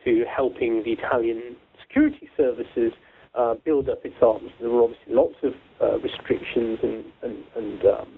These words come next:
and clauses placed on Italian military as a result of the peace treaty, uh, going back to, to World War Two experience. Um, so he was,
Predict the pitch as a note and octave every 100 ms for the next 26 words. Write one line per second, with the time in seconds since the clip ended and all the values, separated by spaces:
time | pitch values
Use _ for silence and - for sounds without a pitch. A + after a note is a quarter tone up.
0 | - - _ - - E3 F3 D3 B2+ -
1 | B2+ A#2 - A#2 A#2 - A#2+ A2+ A#2 A2+
2 | A2+ A#2 A#2 - A#2+ A#2+ B2 A2+ A2+ B2+
3 | - - - - _ - - A3 G3+ -
4 | - C3 - - - _ _ - - A#2+
5 | A#2 A#2 A#2 A2 A2+ A2 - A#2 G#2+ -
6 | A#2 G#2+ - - - E3+ E3 - - -
7 | - - _ - - - - C3+ B2 B2+
8 | C3+ - - - F3 - - - F3 F#3